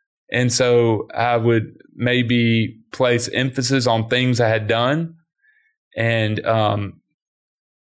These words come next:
prior to my salvation to try to maybe, I guess,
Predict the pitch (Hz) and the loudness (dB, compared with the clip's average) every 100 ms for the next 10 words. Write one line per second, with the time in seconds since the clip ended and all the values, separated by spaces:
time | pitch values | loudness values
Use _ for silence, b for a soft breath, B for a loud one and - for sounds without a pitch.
0 | _ _ _ - 127 135 135 135 123 143 | _ _ _ -2 0 2 2 0 2 2
1 | 139 139 147 - 151 151 147 _ - 117 | 4 2 2 0 -2 -2 -6 _ -10 -4
2 | 127 120 113 110 - _ _ _ _ _ | 0 2 2 0 -4 _ _ _ _ _
3 | - 117 120 117 110 110 113 110 - | -6 -2 2 2 2 2 0 -2 -6